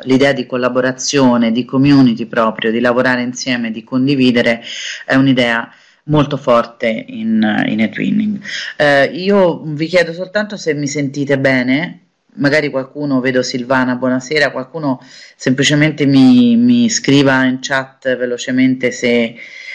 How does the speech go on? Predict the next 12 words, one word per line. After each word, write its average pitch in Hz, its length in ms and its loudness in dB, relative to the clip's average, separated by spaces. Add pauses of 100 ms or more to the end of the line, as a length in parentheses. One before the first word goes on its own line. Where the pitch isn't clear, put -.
se, 117 720 0
se 123 300 -2
l'audio 127 760 0
è, 123 300 -4 (360)
ok, 139 380 0
perfetto, - 480 -12
grazie 139 340 -6
mille, 110 320 -2
allora 131 200 2
io 135 100 4
vado 120 180 2
avanti. 110 440 -8